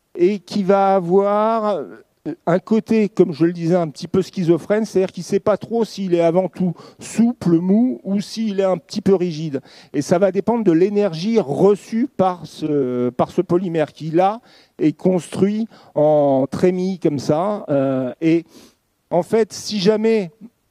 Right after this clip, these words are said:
il est employé et qu'il est malaxé à température ambiante, il est un petit peu souple, un petit peu mou. Mais si jamais il reçoit un choc, une énergie cinétique forte, il va avoir tendance à se contracter et donc à protéger,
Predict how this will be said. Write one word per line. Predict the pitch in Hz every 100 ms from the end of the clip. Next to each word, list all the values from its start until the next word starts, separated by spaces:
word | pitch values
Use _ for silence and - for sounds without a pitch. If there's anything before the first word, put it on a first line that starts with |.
| _ -
il | 170 170
est | 196
employé | 185 170 - 190 190 202 214 214 - 160
et | 131
qu'il | - 170
est | 175 175 156
malaxé | 143 160 175 175 - - 196 185
à | - 147
température | 156 147 156 143 - 147
ambiante, | 143 190 240 185
il | 190
est | 214
un | 208
petit | - 208
peu | 196 214
souple, | - 208 190
un | 185
petit | - 180
peu | 190
mou. | 180 160 - _ _ _ _ 147
Mais | 160
si | - 226
jamais | 190 214 220
il | 202
reçoit | 180 170 - 190 180 160 117
un | 151 147
choc, | 147 - 233 220 - 165
une | 170 170
énergie | 202 208 160 175
cinétique | - 180 160 156 151
forte, | - 185 214 - _ _ _
il | 156
va | 160 175
avoir | 156
tendance | - 165 208 196
à |
se | 151 151
contracter | 127 - 208 - 160 - 196 240 - 151
et | 131
donc | 180 196
à | 143
protéger, | - - 190 - 165 147 170